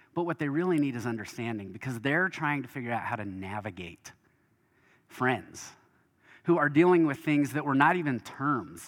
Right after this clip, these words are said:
decades ago, who are dealing with things like, like gender identity.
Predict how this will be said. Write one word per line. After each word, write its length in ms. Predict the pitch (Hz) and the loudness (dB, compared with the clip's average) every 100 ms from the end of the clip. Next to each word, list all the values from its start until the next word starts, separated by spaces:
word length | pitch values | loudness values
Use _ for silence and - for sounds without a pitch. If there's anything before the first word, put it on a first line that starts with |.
| - | -10
decades 400 | 107 117 101 95 | -10 -8 -10 -12
ago, 300 | 87 - - _ _ _ _ _ _ _ _ _ _ _ _ _ _ _ _ _ _ _ _ _ | -14 -14 -18 _ _ _ _ _ _ _ _ _ _ _ _ _ _ _ _ _ _ _ _ _
who 100 | 170 | 2
are 100 | 180 | 4
dealing 320 | 147 165 190 | 6 4 4
with 120 | 165 | 2
things 300 | - 156 147 | 0 0 2
like, 160 | 127 113 92 95 110 - | 0 -2 -4 -20 -20 -10
like 280 | 139 131 104 | -2 -2 0
gender 340 | 127 147 151 | -2 0 0
identity. 640 | 123 95 101 110 - 73 | -2 -6 -6 -8 -10 -18